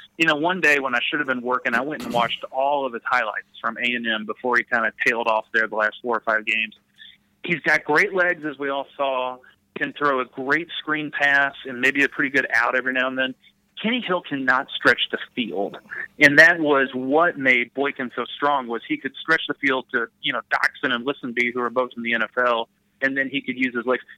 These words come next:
Kenny Hill has good legs. He can't throw the ball deep, and we paid for it this year. So, you know, is he gonna be able to throw a forty-five-yard rope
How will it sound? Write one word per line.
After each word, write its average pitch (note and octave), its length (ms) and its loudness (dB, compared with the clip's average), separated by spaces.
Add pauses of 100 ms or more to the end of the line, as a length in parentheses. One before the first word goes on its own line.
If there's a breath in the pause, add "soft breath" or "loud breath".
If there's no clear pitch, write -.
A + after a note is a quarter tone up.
(160)
Kenny G3+ 200 0
Hill F#3 160 0
has D#3 140 0 (100)
good B2+ 100 -6
legs. C3 220 0
He D#3 100 -2
can't E3+ 400 -4
throw C3+ 220 2
the B2 80 -4
ball A2+ 280 0
deep, G#2+ 280 -2 (480 loud breath)
and C3 280 2
we D3+ 100 0
paid C#3 300 0
for A2+ 200 2
it G#2 80 -10
this A2+ 160 -2
year. A#2+ 160 0 (100)
So, B2+ 320 -4
you C3+ 100 -14
know, A#2 140 -4 (300 loud breath)
is F3+ 160 0
he G#3 80 2
gonna G#3 180 2
be G3+ 140 4
able G3 160 0
to F3+ 160 2
throw F3+ 180 2
a E3 60 -4
forty-five-yard D#3+ 680 2
rope C3+ 340 0